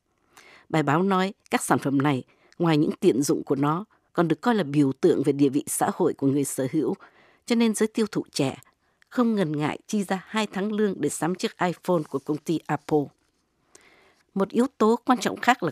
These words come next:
quan hệ đối tác giữa Apple với tập đoàn công nghệ hàng đầu của Việt Nam là F P T, nhà phân phối chính thức của Apple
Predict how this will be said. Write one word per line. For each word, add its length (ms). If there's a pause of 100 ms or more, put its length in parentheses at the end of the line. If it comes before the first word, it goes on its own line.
quan 180
hệ 280
đối 180
tác 260 (420)
giữa 300
Apple 440 (220)
với 120
tập 200
đoàn 220
công 220
nghệ 160
hàng 240
đầu 160
của 140
Việt 180
Nam 220 (340)
là 180
F 220 (120)
P 240
T, 60 (680)
nhà 120
phân 160
phối 220
chính 200
thức 220
của 100
Apple 320